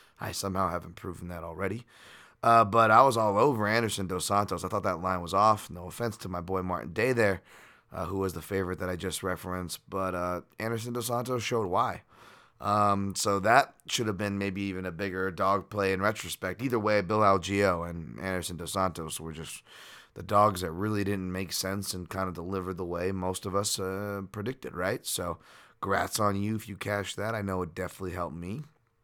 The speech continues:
Um, it inflated too much before I even would consider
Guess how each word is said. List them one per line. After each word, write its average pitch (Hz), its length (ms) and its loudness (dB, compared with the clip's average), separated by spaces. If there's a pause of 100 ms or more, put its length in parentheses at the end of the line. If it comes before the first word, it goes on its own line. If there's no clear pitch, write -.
(540)
Um, 110 300 8 (400)
it 165 140 4
inflated 139 460 -2
too 127 140 -4
much 117 280 0
before 110 580 0
I 98 200 -2
even 95 460 -4
would 95 460 -4
consider 104 560 -2